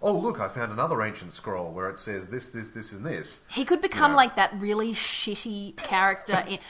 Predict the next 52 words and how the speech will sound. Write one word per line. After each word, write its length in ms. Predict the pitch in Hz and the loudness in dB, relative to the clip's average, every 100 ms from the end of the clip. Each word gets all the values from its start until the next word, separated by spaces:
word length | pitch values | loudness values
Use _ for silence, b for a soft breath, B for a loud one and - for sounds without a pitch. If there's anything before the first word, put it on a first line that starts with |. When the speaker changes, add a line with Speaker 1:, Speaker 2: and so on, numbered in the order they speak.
| B B - | B B -4
Speaker 2:
do 120 | 302 | -2
you, 60 | 320 | -2
did 180 | - 339 | 0 4
you 100 | 508 | 4
ever 80 | 453 | 4
watch 160 | 277 254 | 2 2
a 40 | |
show 180 | 220 214 | -2 -2
called 180 | - 175 | -4 -10
Primeval? 640 | - 175 165 160 170 381 - _ _ _ _ _ | -6 -4 -4 -8 -10 -12 -18 _ _ _ _ _
Speaker 1:
I, 200 | 104 104 | -2 0
I 220 | 98 104 110 | 0 0 0
know 240 | 113 113 | 0 2
of 140 | - | 0
it. 80 | 95 | -2
I 140 | - 95 | -4 -6
never 180 | 104 98 | -8 -8
watched 300 | 90 90 - | -8 -10 -12
it. 140 | 60 - | -16 -12
Speaker 2:
So 140 | - - | -4 -2
I 40 | |
think 180 | - 415 | -2 0
it 20 | |
was 140 | 508 - | -2 -2
Channel 400 | - 233 220 214 | -4 -2 -2 -4
four 580 | - - 180 180 185 | -10 -8 -4 0 0
in 220 | 180 180 180 | -2 -4 -6
the 60 | |
U 180 | 180 175 | -6 -8
K 720 | - 175 165 165 170 170 - - | -8 -4 -4 -4 -6 -8 -10 -12
decided, 480 | 185 180 175 175 170 | -6 0 0 0 2
"Oh, 140 | 180 | 2
we 120 | 185 185 | 2 -4
need 220 | 190 247 | -6 -6
a 60 | |
show 200 | - 170 | -6 -6
that's 200 | 170 151 | -6 -8
going 240 | - 165 170 | -6 -6 -6
to 80 | 160 | -8
be 180 | 170 | -6
like 320 | 175 139 165 - | -4 -4 -4 -8
Doctor 280 | 160 - | -8 -8
Who 340 | 160 170 170 175 | -10 -8 -6 -4
or 160 | 202 175 | -4 -2
get 140 | 190 | -2
Speaker 1:
Was 80 | 214 | 2
that 80 | 294 | 2
Speaker 2:
in 80 | |
Speaker 1:
the 60 | 330 | 2
Speaker 2:
the 60 | |
Speaker 1:
one 60 | |
Speaker 2:
Doctor 60 | 277 | 0